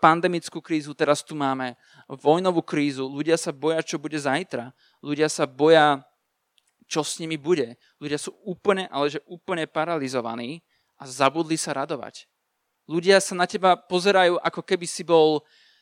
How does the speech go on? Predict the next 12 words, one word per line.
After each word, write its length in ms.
nejaký 320
divný, 540
keď 260
sa 60
smeješ, 640
keď, 160
keď 160
sa 160
máš 220
dobre. 420
Ale 180
prečo? 560